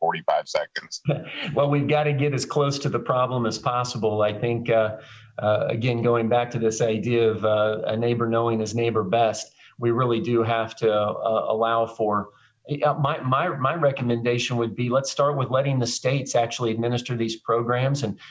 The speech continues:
Speaker 2: uh, we'd be able to work, I'd be able to work with my legislators in my state to see if we could do some things that would actually improve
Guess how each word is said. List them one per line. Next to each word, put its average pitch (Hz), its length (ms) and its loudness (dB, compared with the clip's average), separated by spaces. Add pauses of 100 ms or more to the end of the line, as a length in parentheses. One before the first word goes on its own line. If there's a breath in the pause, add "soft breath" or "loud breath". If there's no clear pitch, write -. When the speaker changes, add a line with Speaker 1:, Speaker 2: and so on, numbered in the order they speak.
(160 loud breath)
Speaker 2:
uh, 110 520 2
we'd 127 200 0
be 127 140 0
able 127 220 0
to 120 60 2
work, 127 300 0
I'd 143 160 0
be 139 80 2
able 117 160 0
to 120 60 2
work 131 240 0
with 113 160 0
my 120 140 2
legislators 127 720 0
in 110 120 0
my 120 180 2
state 139 640 -2
to - 140 -2
see 127 160 -2
if 117 100 -4
we 127 120 0
could 110 180 -2
do 131 160 0
some 131 220 0
things 127 340 0
that 120 80 -2
would 117 140 4
actually 120 460 0
improve 127 640 0